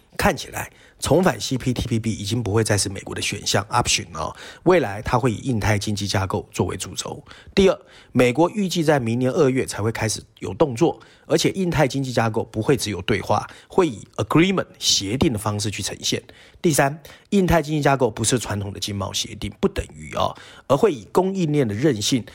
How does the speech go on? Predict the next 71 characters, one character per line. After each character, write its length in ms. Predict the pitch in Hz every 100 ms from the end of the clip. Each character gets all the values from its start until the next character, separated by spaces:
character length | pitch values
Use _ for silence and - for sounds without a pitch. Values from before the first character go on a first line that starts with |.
| -
还 160 | - 135
有 160 | 135
新 320 | - - 165
兴 240 | 170 156 156
区 320 | - 147 143
域 80 | 113
经 180 | 123 127
济 100 | 113
体 100 | -
的 100 | -
议 160 | -
题 180 | 101 - -
为 120 | 107
主。 180 | 120 - _ _ _ _ _
那 140 | - 170
这 140 | 220
样 120 | 196
一 60 | 160
个 80 | 135
充 180 | - 151
满 240 | 120 95 -
创 260 | - 180
意 80 | 117
的 80 | 107
协 220 | - -
定， 180 | - 107 - - _
能 180 | 131 202
不 60 |
能 240 | 220 101 -
为 160 | - 160
美 180 | 104 92
国 160 | -
重 240 | 98 - 123
返 160 | 139 -
驾 180 | 123 107
驶 140 | -
座 260 | - 107 -
提 160 | - 107
供 120 | 104
支 160 | 104 101
持， 200 | - - -
我 140 | - 98
们 100 | -
还 60 |
要 100 | 98
观 180 | 98 98 101
察。 280 | - - - - -
不 100 | -
过 100 | 185
可 140 | - 160
以 80 | -
预 120 | 151
见 180 | 139 113
的 80 |
是， 260 | 98 113 - - -
未 160 | 190 175
来 160 | 120
美 180 | 117 98
国 140 | 104 107
跟 180 | 139
印 80 | 160
太 200 | 120 123
盟 200 | 107 95
友 120 | 101 -
会 100 | -
进 200 | 135 131
入 100 | 117
更 160 | 101 135
有 160 | 104 107
组 160 | - -
织、 280 | - 117